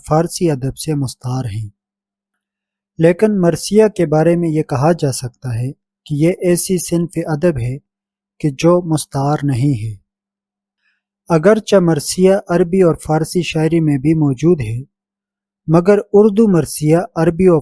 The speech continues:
فارسی مرثیہ سے بالکل الگ چیز ہے اور یہ اپنی موجودہ صورت میں اردو شعراء کی ایجاد ہے۔ اس طرح سے ہم یہ کہہ سکتے ہیں کہ مرثیہ ایک منفرد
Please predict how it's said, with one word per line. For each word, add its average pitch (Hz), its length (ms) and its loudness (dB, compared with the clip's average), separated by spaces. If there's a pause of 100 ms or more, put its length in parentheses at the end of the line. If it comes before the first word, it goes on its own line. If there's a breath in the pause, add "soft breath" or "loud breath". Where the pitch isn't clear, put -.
فارسی 151 340 -2
مرثیہ 147 440 -2
سے 160 220 -2
بالکل 156 460 -2 (100)
الگ 151 300 0
چیز 123 360 -8
ہے 113 80 -10 (1120)
اور 170 140 4
یہ 190 200 4
اپنی 208 340 2
موجودہ 185 540 4
صورت 143 380 0
میں 160 120 2 (140)
اردو 175 340 2
شعراء 147 500 0
کی 151 200 -6 (120)
ایجاد 131 460 -4
ہے۔ 107 100 -8 (1400)
اس 190 200 2
طرح 208 240 4
سے 190 180 2
ہم 180 200 2
یہ 180 160 4
کہہ 214 260 2
سکتے 143 420 -2
ہیں 151 240 2
کہ 151 180 -4
مرثیہ 139 500 0 (140)
ایک 151 280 -4
منفرد 147 560 -2